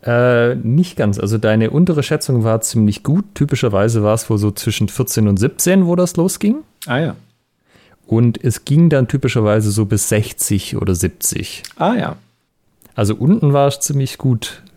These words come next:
Speaker 1: mit der Schätzung.
Speaker 2: Hulala. Aber dann eben doch schon bis ins, ins hohe Alter musste man verfügbar sein und noch kämpfen.
Speaker 1: Ja, ähm, für Ulm gibt's ein konkretes Beispiel aus dem siebzehnten Jahrhundert. Da ist es von siebzehn bis siebzig.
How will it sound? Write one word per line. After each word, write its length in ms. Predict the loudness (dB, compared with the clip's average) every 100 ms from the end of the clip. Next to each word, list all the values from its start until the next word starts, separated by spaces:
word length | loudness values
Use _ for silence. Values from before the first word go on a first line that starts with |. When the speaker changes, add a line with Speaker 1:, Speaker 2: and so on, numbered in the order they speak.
| _
Speaker 1:
mit 200 | -4 -2
der 60 | -2
Schätzung. 320 | -4 -6 -10 -12 _ _ _ _ -6
Speaker 2:
Hulala. 400 | -4 -2 -4 -6 -10 -20 -20 -8
Aber 120 | -4
dann 320 | -2 -2 -4 -6
eben 240 | -4 -4
doch 160 | -4 -4
schon 440 | -2 0 0 0
bis 240 | 0 -2 -4
ins, 560 | -2 -2 -2 -4 -6
ins 500 | -8 -8 -6 -6 -4
hohe 300 | 2 2 2
Alter 400 | 0 -2 0 0
musste 320 | 0 -2 -4 -4
man 140 | -4
verfügbar 500 | -4 -4 -4 -4 -4
sein 260 | -4 -6 -10
und 140 | -14
noch 160 | -16 -16
kämpfen. 400 | -16 -16 -18 -20 _ _ _ _ _ -4
Speaker 1:
Ja, 680 | -2 0 0 -2 0 0
ähm, 340 | 2 2 0 -2 -10 _ _ _ _ _ _
für 140 | -8 -4
Ulm 300 | 2 4 4
gibt's 240 | 2 0
ein 160 | -2 0
konkretes 480 | -2 0 0 0 0
Beispiel 400 | -2 -2 -2 -2
aus 80 |
dem 120 | 0 0
siebzehnten 460 | -2 -2 -2 0
Jahrhundert. 500 | 0 2 2 2 2
Da 120 | 0
ist 180 | 0 -2
es 140 | -4 -6
von 380 | -4 0 0 0
siebzehn 580 | 0 -2 -2 2 2 0
bis 260 | -2 -2
siebzig. 480 | -2 -2 -4 -4 -10